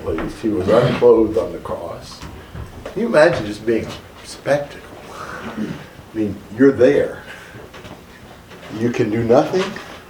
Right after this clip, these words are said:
to shield yourself. You can't swat a fly. Just hanging there exposed,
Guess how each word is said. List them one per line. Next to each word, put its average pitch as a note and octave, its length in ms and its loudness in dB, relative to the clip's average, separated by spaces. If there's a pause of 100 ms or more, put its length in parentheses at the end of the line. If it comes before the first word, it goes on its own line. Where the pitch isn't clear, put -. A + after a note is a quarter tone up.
(500)
to G2 100 -2
shield C3 400 6
yourself. A2+ 520 2
You G2+ 120 -4
can't B2 240 -6
swat G#2 280 4
a A#2+ 40 -2
fly. A#2+ 500 2 (1000)
Just C#3 160 0
hanging C3+ 640 2
there D#2 200 -4
exposed, A2 960 0